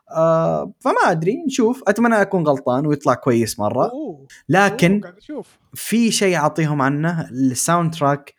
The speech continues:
Speaker 1: والأغنية اللي حطوها بالفيديو عظيمة، عظيمة، عظيمة.
Speaker 2: أسطورية، أسطورية،
Speaker 1: عظيمة.
Speaker 2: أسطورية.
Speaker 1: ف-،
Speaker 2: يا أخي، يا أخي، هذا شيء
Speaker 1: مم.
Speaker 2: ببليتش، موسيقى حقته أسطورية.
Speaker 1: صح، صح. بليتش فعليًا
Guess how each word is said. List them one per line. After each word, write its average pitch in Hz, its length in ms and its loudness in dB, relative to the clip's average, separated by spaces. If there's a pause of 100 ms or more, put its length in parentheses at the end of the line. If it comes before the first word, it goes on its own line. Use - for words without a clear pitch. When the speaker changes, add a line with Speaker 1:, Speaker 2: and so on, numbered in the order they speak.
(140)
Speaker 1:
والأغنية 151 340 2
اللي 135 120 2
حطوها 147 320 0
بالفيديو 139 720 -2 (260)
عظيمة، 123 500 -2 (220)
عظيمة، 120 360 2
عظيمة. 107 40 0
Speaker 2:
أسطورية، 170 400 -4 (160)
أسطورية، 165 400 -4
Speaker 1:
عظيمة. 135 480 0
Speaker 2:
أسطورية. 226 560 -10
Speaker 1:
ف-، 180 120 -4
Speaker 2:
يا 165 160 4
أخي، 226 260 -2
يا 240 60 -2
أخي، 240 180 -8
هذا 269 200 -2
شيء 170 120 0
Speaker 1:
مم. 147 100 4
Speaker 2:
ببليتش، 190 640 -8
موسيقى 196 280 -10
حقته 190 240 -10
أسطورية. 160 260 2
Speaker 1:
صح، - 320 -8
صح. - 360 -2
بليتش 175 440 0
فعليًا 170 520 2